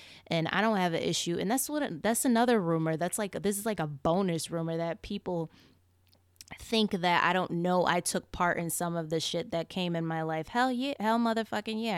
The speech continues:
I had, uh, you know, you know, a part in that with something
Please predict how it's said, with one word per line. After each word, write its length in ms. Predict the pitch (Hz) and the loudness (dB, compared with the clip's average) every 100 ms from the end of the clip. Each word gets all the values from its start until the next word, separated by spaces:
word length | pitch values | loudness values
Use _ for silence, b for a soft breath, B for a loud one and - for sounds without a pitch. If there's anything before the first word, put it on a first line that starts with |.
| 156 | -2
I 40 | |
had, 280 | 156 156 - - | -2 -4 -6 -8
uh, 60 | 165 | -4
you 160 | 160 | -2
know, 280 | 165 156 151 B B B B B B B _ _ _ - | -2 -2 -4 B B B B B B B _ _ _ 0
you 140 | 180 | 4
know, 260 | 170 165 160 _ _ _ _ _ - - | 4 2 -2 _ _ _ _ _ -10 -4
a 100 | 190 | -2
part 460 | - - 196 - | 0 6 6 6
in 320 | - 196 233 160 | 4 4 6 4
that 440 | 156 143 143 - | 2 0 -2 -6
with 200 | - 175 | -2 0
something 800 | - - 185 233 - 156 180 180 | 0 0 2 2 0 -4 -4 -4